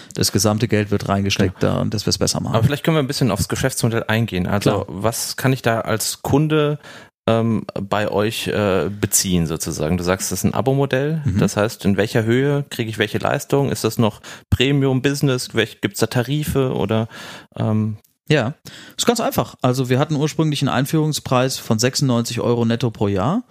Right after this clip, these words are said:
Speaker 1: und, äh, der galt pro Domain und du kannst quasi,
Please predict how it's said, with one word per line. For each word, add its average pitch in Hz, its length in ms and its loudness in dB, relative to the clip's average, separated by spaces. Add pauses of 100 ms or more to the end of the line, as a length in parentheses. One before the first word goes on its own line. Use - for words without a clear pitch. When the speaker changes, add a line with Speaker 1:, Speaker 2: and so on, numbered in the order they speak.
(520)
Speaker 1:
und, 143 420 2
äh, 135 260 4
der 123 220 2
galt 123 320 2
pro 113 220 0
Domain 117 420 0 (140)
und 123 180 0
du 131 60 0
kannst 127 300 0
quasi, 113 520 0